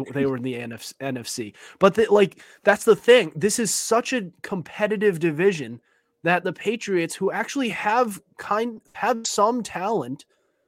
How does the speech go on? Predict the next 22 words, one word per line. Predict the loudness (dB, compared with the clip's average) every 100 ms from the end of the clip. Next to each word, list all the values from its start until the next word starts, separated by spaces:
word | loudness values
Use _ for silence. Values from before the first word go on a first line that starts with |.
| _
we're | 2 2
s-, | 2 -6
we're | 2 4 6
looking | 4 4 -2
at | 0
them | 0 0
as | 0
the | 0
last | 2 2 2 2
place | 2 2 2
team | -6 -4 -2 -2
and | -4 -6 _ _
probably | 0 2 4 2 4 2 2 -6 _ _ _ _ _ _ _ -12
in | -10
contention | -4 -4 -2 -2 -2
for | -2 0
another | 2 0 0
top | 2 2 4
fifteen | 0 -2 -4 -4
overall | 0 2 2 0 -2
pick | -6 -10 -10
again. | -14